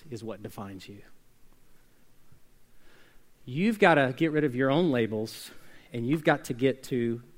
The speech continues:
the right labels. How do we do that?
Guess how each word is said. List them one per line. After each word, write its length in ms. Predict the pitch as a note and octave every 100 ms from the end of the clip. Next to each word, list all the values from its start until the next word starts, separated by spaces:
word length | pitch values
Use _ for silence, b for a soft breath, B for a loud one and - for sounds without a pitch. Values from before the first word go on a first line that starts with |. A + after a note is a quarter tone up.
| -
the 100 | A#2+
right 340 | G#2+ B2 A#2+
labels. 540 | G#2+ G2+ F2+ - - - - - - - - - - - - - -
How 180 | - A#3+
do 60 |
we 120 | B3+
do 200 | F#3 G#3
that? 260 | E3+ A2+ F#2